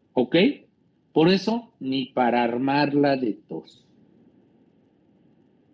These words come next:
¿Cómo vamos a determinar la renta gravable para P T U?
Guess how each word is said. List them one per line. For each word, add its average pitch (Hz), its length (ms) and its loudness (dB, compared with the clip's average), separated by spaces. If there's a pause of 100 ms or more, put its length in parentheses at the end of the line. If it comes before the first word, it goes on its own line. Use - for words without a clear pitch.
(2000)
¿Cómo 330 280 4
vamos 285 360 2
a 226 100 -2
determinar 160 840 -2
la 147 200 0
renta 160 720 -4
gravable 117 800 -2
para 92 260 -14
P 131 340 0
T 180 180 4
U? 160 300 4